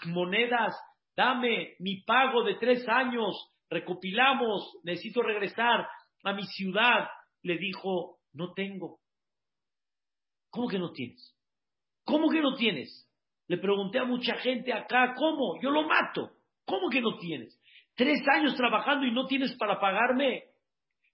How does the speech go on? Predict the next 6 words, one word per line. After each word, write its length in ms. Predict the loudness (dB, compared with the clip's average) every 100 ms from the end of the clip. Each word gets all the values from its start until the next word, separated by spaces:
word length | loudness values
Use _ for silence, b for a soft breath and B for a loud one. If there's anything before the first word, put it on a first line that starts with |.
| -8
Le 80 | -6
dijo 560 | -6 -4 -2 -2 -4 -16 _
Rabbi 280 | -14 -6 -4
Akiva, 440 | -4 -6 -6 -6
"Bueno, 340 | -4 -6 -6 -12 _ _ _ _ _ _ _ _
dime, 580 | -4 -4 -2 -6 -6